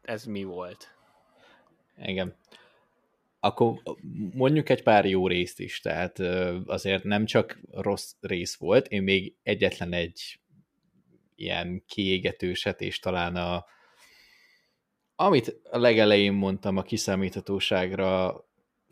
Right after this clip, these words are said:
Speaker 2: talán a legnagyobb példa, vagy a legékesebb példája, ezt még a végére hagyom,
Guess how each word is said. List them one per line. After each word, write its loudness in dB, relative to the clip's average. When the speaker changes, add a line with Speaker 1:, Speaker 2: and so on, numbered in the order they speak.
Speaker 2:
talán 4
a 2
legnagyobb 2
példa, 4
vagy -6
a 0
legékesebb -2
példája, -2
ezt -10
még 0
a 0
végére 2
hagyom, -2